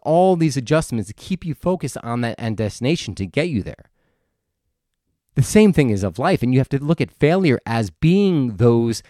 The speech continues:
micro adjustments, or, like, I don't even wanna s-, use the word failure, but using those,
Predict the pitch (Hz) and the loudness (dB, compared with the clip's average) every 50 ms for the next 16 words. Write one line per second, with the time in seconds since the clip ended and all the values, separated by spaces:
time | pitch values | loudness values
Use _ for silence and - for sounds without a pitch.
0 | _ _ _ - 110 117 131 147 139 - - 131 127 113 110 101 95 135 165 - | _ _ _ -6 -2 0 0 0 0 0 0 2 2 4 4 4 6 4 4 4
1 | - 123 98 78 76 - - 113 117 117 104 107 - - 131 - 170 185 190 180 | 2 -2 -6 -6 -6 -6 -2 0 0 2 0 -2 -4 -8 -8 -4 -2 -2 -2 0
2 | 180 170 160 160 160 156 139 - 156 135 135 156 170 131 - 110 101 107 104 92 | -2 -2 -2 0 -2 -2 -2 -4 -4 -4 -2 -2 0 -2 -2 -2 -2 -2 -2 -2
3 | - 120 131 175 151 87 - - - _ _ _ _ _ _ _ _ _ _ _ | -2 -2 0 0 0 -2 -4 -8 -14 _ _ _ _ _ _ _ _ _ _ _
4 | _ _ _ _ _ _ _ _ _ _ - 143 147 139 127 151 175 170 143 160 | _ _ _ _ _ _ _ _ _ _ -6 -6 -6 -2 0 0 2 2 2 0
5 | 165 151 143 139 135 131 127 127 123 113 - - | 0 0 2 2 4 4 4 4 2 0 -4 -8